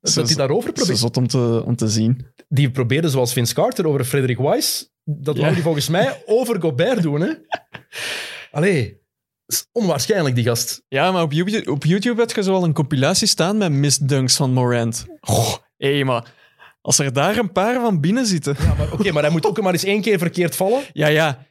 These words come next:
Speaker 2: Ja, dat, dat, dat houdt ook wel elke keer je hart vast, hè.
Speaker 1: Ik
Speaker 2: Als
Speaker 1: heb
Speaker 2: hem, eh,
Speaker 1: zoveel,
Speaker 2: springt.
Speaker 1: ik heb zoveel schrik dat dat Derrick Rose wordt.
Speaker 2: Ja.
Speaker 1: Het blessureverhaal bedoel ik, hè. Zo explosief.
Speaker 2: Ja, ja, ja.
Speaker 1: Iemand van, "Oh, wat is dit?" En oh, want als fan is dat fantastisch om te zien.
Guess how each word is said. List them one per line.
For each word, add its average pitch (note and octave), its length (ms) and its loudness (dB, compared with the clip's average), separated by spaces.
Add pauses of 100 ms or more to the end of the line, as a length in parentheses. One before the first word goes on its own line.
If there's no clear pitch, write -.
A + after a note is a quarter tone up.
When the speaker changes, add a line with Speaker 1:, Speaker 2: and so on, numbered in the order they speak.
Speaker 2:
Ja, E3 180 2
dat, C#3+ 180 0
dat, C#3+ 280 -2
dat C#3+ 260 -2
houdt D#3 300 0
ook F3+ 100 -2
wel G#3+ 160 -2
elke F#3 260 -2
keer F3+ 200 0
je D#3+ 100 2
hart C#3 240 0
vast, - 220 0
hè. D3+ 60 2
Speaker 1:
Ik D#3+ 100 -4 (160)
Speaker 2:
Als - 260 -2
Speaker 1:
heb E3 100 2
Speaker 2:
hem, D3+ 100 2
eh, D3 60 2
Speaker 1:
zoveel, D3 160 0
Speaker 2:
springt. E3 420 0
Speaker 1:
ik B2+ 80 -2
heb A#2+ 100 -2
zoveel D#3 300 2
schrik D3 260 0
dat C3+ 120 0
dat A#2+ 120 -2
Derrick A#2+ 220 2
Rose A#2 220 -2
wordt. B2+ 260 -6 (1300)
Speaker 2:
Ja. C#3 460 -2
Speaker 1:
Het - 380 -2 (100)
blessureverhaal C3+ 720 2
bedoel A2 220 -2
ik, G#2 80 -4
hè. B2+ 100 0
Zo E3 200 2
explosief. E3+ 440 0
Speaker 2:
Ja, E3 60 2
ja, D#3 160 2
ja. D3+ 80 2
Speaker 1:
Iemand D#3 200 -2
van, E3 120 -4
"Oh, D#3+ 500 -2
wat D#3+ 160 2
is C3+ 180 0
dit?" - 180 0
En F3+ 160 -2
oh, F3 300 -2
want E3 160 -2
als E3+ 220 0
fan A3+ 220 0
is E3+ 80 0
dat D3+ 100 0
fantastisch D#3+ 560 0
om E3 80 2
te D3 100 -2
zien. E3 240 0